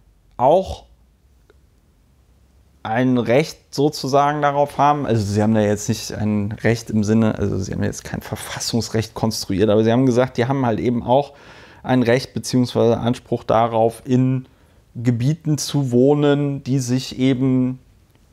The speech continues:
entwickeln in einer Stadt, wo die Mieten teurer werden. Und wenn da der Gesetzgeber der Meinung ist, er f-, muss Regelungen finden,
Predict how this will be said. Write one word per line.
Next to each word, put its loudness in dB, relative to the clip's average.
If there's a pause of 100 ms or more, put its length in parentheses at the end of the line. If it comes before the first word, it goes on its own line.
(340)
entwickeln 2
in -2
einer 0
Stadt, -4
wo 2
die 2
Mieten 0
teurer 2
werden. 2
Und -4
wenn 0
da 2
der 2
Gesetzgeber 0
der 4
Meinung 2
ist, -2
er 0
f-, -18
muss -2
Regelungen 2
finden, -2